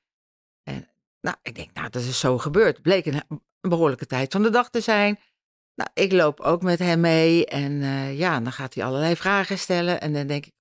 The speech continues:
"Oeh, ehm, wat moet ik antwoorden? Doe ik het goed?" En, eh, toen bleek dat er dan achteraf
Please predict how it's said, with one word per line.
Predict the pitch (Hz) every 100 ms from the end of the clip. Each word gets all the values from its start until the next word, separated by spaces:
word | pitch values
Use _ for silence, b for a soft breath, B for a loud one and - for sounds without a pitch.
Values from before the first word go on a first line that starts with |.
| _
"Oeh, | 190 175 135 110 104 -
ehm, | - - 135
wat | 143 -
moet | 160
ik | -
antwoorden? | 196 220 214 202 196 196 b b -
Doe | 110
ik | -
het | -
goed?" | 233 208 202 202 - B B B B 160 -
En, | 160 165 165 165 -
eh, | 156 151 147 139 139 135 135 135 135 -
toen | - 175 160 151 - _ _ _ -
bleek | 165 160 147 139 _ _
dat | - 131 -
er | 131
dan | 131 127 -
achteraf | - - 147 135 127